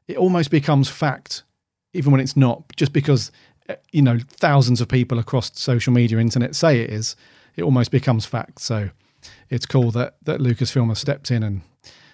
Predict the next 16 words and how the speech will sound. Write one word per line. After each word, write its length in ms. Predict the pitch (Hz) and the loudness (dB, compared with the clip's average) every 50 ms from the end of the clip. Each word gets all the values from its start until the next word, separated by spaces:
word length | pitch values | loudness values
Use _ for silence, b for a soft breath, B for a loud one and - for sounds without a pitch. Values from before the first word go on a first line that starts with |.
| b b b | b b b
and, 300 | - 117 110 110 107 104 117 | -10 -6 -4 -4 -4 -4 -4
uh, 240 | 110 107 107 107 98 - _ _ _ _ _ _ _ _ _ _ _ _ _ _ _ | -4 -4 -4 -6 -8 -12 _ _ _ _ _ _ _ _ _ _ _ _ _ _ _
and 160 | - 123 113 110 | -8 -6 -6 -6
just 140 | 113 - | -6 -6
put 140 | - 175 208 | -6 -6 -6
their 100 | 180 127 | -6 -6
foot 180 | - - - - | -6 -8 -10 -6
down, 280 | - 120 107 101 90 - - | -6 -4 -4 -6 -8 -10 -10
say, 180 | - 123 110 | -8 -6 -4
"No, 220 | 110 110 104 98 - - _ _ _ _ _ _ _ _ _ _ _ _ | -2 -2 -4 -4 -8 -12 _ _ _ _ _ _ _ _ _ _ _ _
this 160 | - 131 - | -12 -8 -6
is 80 | 127 104 | -2 0
not 220 | 123 120 123 - | 2 0 0 0
what 160 | 156 127 113 113 | -2 -6 -6 -6
it 80 | - | -8
is." 240 | - 87 82 - - | -12 -14 -14 -14 -18